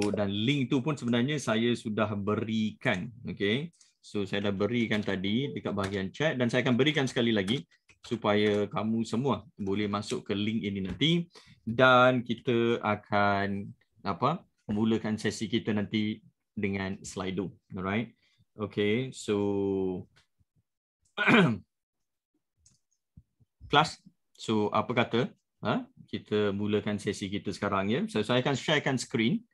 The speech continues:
Alright. So, inilah, okey, yang kita akan lakukan.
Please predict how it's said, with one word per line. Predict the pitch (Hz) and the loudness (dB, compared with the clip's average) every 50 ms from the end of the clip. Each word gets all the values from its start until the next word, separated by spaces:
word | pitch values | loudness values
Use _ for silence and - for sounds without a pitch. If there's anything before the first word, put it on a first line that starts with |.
| _ _ _ _ _ _ _ _ - _ _ _ | _ _ _ _ _ _ _ _ -20 _ _ _
Alright. | 107 95 98 104 127 160 - - _ _ _ | -6 -2 0 0 0 -2 -4 -8 _ _ _
So, | - - - 104 104 104 104 101 101 101 101 101 101 101 98 98 101 - _ _ _ _ _ _ _ _ _ _ _ _ | -18 -12 -6 -2 -2 0 0 0 0 0 0 0 0 0 0 -2 -4 -8 _ _ _ _ _ _ _ _ _ _ _ _
inilah, | - 127 135 156 165 165 160 151 135 131 127 - - - _ _ _ _ _ _ - | 0 0 2 4 2 2 2 4 4 4 2 2 0 -12 _ _ _ _ _ _ -10
okey, | - - - 120 127 151 165 - | -10 -6 -4 -4 -4 -4 -4 -8
yang | - 107 104 101 104 | -6 -4 -4 -4 -4
kita | - 107 - - 113 101 | -6 -8 -4 -2 -2 -2
akan | 104 101 - - 107 107 123 156 185 208 202 - - | -2 -4 -4 -2 0 0 0 0 -2 -6 -10 -8 -6
lakukan. | 101 98 95 - - 98 92 87 - 98 92 92 92 92 90 87 90 82 - | -4 -4 -6 -6 -10 -12 -12 -6 -4 -2 -2 -2 -2 -4 -4 -6 -8 -10 -10